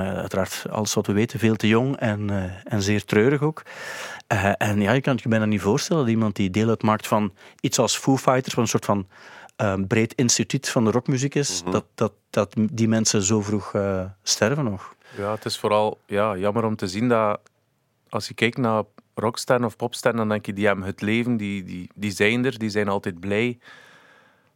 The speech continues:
Speaker 3: Maar er zijn toch heel veel bewijzen in het verleden en ja, nu, nu nog altijd, dat, dat er erge dingen gebeuren of dat die mensen niet goed in hun vel zitten en dat ze naar middelen grijpen die,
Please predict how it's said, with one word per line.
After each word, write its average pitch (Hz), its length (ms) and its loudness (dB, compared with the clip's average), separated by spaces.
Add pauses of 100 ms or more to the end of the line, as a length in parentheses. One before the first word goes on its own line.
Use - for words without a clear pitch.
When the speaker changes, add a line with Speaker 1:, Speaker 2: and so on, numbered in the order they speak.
(180)
Speaker 3:
Maar 104 240 2 (220)
er 113 60 -6
zijn 107 140 0
toch 98 140 0
heel 113 120 0
veel 123 160 0
bewijzen 104 420 0
in 113 60 2
het 107 80 -6
verleden 113 380 -2
en 101 160 0
ja, 98 280 -2 (420)
nu, 92 320 -8
nu 95 120 -6
nog 92 140 -6
altijd, 98 400 -2
dat, 104 260 -2
dat 98 200 -4
er - 320 -8
erge 95 280 -4
dingen 104 220 0
gebeuren 123 320 0
of 101 80 -2
dat 98 160 -2
die 101 120 -4
mensen 98 320 -4
niet 98 80 -8
goed 110 120 -2
in 101 80 0
hun 98 100 -4
vel 101 260 2
zitten 123 360 -4
en 101 100 -2
dat 98 120 -4
ze - 120 -8
naar 92 160 -4
middelen 110 300 0
grijpen 113 300 -4
die, 101 320 -10